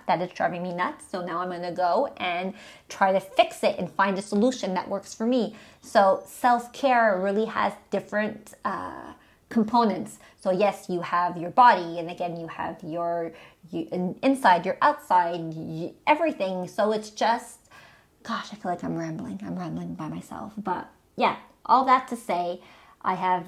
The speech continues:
decided to become a partner, and, uh, I really want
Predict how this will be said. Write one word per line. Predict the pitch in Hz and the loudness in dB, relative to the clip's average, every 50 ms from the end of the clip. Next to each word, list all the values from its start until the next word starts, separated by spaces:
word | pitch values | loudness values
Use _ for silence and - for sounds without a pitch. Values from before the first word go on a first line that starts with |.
| - - - | -10 -14 -14
decided | 202 196 - - 196 185 185 220 226 - | -14 -10 0 2 2 2 2 0 -4 -6
to | - - | -6 -6
become | 254 226 - 240 220 220 | -6 -4 -2 0 0 0
a | 226 | -2
partner, | 220 - - 214 190 - 208 190 185 175 180 190 208 - - - - _ _ | -4 0 2 2 2 2 0 -4 -6 -6 -6 -8 -10 -12 -18 -20 -20 _ _
and, | - 208 196 175 170 175 175 175 160 - - - - | -8 -6 -6 -4 -4 -6 -6 -8 -10 -10 -14 -12 -10
uh, | - 196 185 180 185 - - | -8 -8 -8 -8 -8 -6 -2
I | - 208 | 0 2
really | 202 196 208 208 214 214 | 2 2 4 4 4 4
want | 196 180 180 185 196 - - | 4 4 4 4 4 2 -4